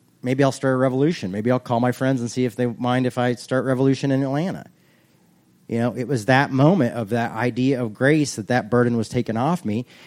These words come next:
that said, "Oh, I wanna do this." And that's why I'm still sitting here. My lifelong work is because of this idea of there's nothing you can do.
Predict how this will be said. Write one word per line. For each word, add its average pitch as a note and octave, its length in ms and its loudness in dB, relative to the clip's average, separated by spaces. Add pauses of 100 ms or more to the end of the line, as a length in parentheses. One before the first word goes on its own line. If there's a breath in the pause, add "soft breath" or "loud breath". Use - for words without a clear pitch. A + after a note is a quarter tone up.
(140 loud breath)
that A2+ 220 0
said, A2+ 400 0 (420)
"Oh, E3 140 0
I A#2+ 100 2
wanna C3 220 4
do D3 180 6
this." G2+ 200 -2
And A#2+ 120 -4
that's C3 220 0
why C#3+ 160 4
I'm C3+ 180 2
still E3+ 300 2
sitting D3 280 0
here. C#3 220 2
My A2+ 140 2
lifelong A#2+ 500 2
work C#3+ 340 2
is A2 200 -4
because A2 320 -2
of A2 80 0
this A2 200 -4
idea A2+ 480 0
of G2+ 300 -6
there's C3 180 -4
nothing A#2 520 -2
you A2 120 0
can A#2+ 140 -6
do. B2 280 -2